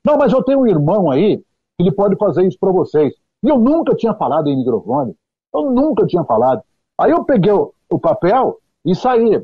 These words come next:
"Não percam, amanhã, no clube tal, tal, tal." Cara, eu fiquei uma hora, duas horas na rua falando isso.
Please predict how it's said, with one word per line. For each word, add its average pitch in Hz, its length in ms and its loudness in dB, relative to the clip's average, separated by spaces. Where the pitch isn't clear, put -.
"Não 240 380 -2
percam, 220 600 0
amanhã, 269 560 0
no 226 200 0
clube 254 460 0
tal, 247 400 0
tal, 240 260 0
tal." 220 360 -2
Cara, 175 500 0
eu 175 100 0
fiquei 214 420 0
uma 233 360 2
hora, 175 340 0
duas 165 300 0
horas 170 220 -2
na 147 80 -4
rua 175 280 -2
falando 151 440 -2
isso. 139 460 -2